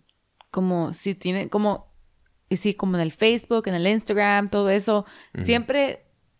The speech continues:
Speaker 1: la gente se pelea en los comentarios, ¿verdad?
Speaker 2: Ey.
Speaker 1: En los comments.
Speaker 2: Eso
Speaker 1: Y
Speaker 2: es como sin filtro, ¿verdad que sí?
Speaker 1: Sí.
Speaker 2: Ey.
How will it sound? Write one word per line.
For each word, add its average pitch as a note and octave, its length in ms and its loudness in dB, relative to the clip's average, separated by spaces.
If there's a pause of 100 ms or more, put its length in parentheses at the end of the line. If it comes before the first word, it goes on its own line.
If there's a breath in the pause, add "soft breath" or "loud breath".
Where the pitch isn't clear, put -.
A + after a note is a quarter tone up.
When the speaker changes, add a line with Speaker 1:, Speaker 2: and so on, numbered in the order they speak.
(100)
Speaker 1:
la G3 100 0
gente G3 220 -2
se A3 140 -2
pelea F3 340 0
en F#3 80 0
los F3 260 -6
comentarios, D#3+ 600 -4
¿verdad? G#3 340 -2
Speaker 2:
Ey. G#3 280 4
Speaker 1:
En F#3 60 2
los E3+ 200 -2
comments. F3+ 380 -4 (400 loud breath)
Speaker 2:
Eso D#3+ 160 6
Speaker 1:
Y A3+ 40 4
Speaker 2:
es G3 80 -2
como C3+ 240 2
sin A2 240 0
filtro, G2+ 500 -2
¿verdad F2 220 -2
que G2+ 120 -4
sí? A#2 300 -4
Speaker 1:
Sí. - 380 0
Speaker 2:
Ey. F#2 320 -4